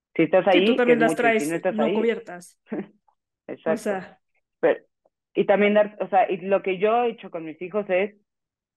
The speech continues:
Speaker 1: sí, dejarlos hacer el berrinche, pues que hagan el berrinche. Y entre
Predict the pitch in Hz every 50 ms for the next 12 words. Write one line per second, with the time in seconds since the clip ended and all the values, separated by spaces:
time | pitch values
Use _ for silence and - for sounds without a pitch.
0 | _ _ - 208 214 247 262 208 190 180 185 180 185 202 202 202 - _ _ _
1 | _ - 156 160 170 190 202 214 190 180 160 175 175 175 196 175 - _ _ -
2 | 196 185 185 185 185 180 160 147 143 143 135 143 139 - - - _ - - 170
3 | 170 165 165 185 175